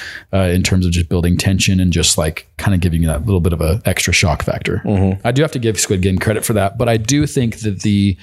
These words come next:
Speaker 1: <clears throat> popularity is a little
Speaker 2: It's
Speaker 1: over-
Speaker 2: crazy.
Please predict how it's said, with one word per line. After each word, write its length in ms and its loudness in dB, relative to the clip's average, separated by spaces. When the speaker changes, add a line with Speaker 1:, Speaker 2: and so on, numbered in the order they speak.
Speaker 1:
<clears throat> 280 -2
popularity 680 2
is 100 0
a 80 2
little 800 2
Speaker 2:
It's 220 0
Speaker 1:
over- 80 -2
Speaker 2:
crazy. 480 0